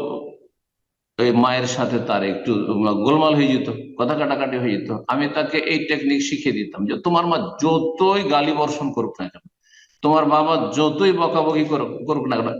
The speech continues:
একটি উত্তর দিও না। সাইলেন্ট, কিপ সাইলেন্ট, কোনো কথা বলবে না।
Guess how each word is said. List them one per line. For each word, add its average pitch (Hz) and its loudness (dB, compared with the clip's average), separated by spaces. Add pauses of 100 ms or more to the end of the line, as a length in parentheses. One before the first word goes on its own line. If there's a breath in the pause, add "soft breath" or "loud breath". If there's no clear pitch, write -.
একটি 185 -2
উত্তর 147 2
দিও 104 0
না। - -8 (400)
সাইলেন্ট, 113 0 (160)
কিপ 202 2
সাইলেন্ট, 87 -4 (420)
কোনো 330 4
কথা 139 0
বলবে 101 0
না। - -8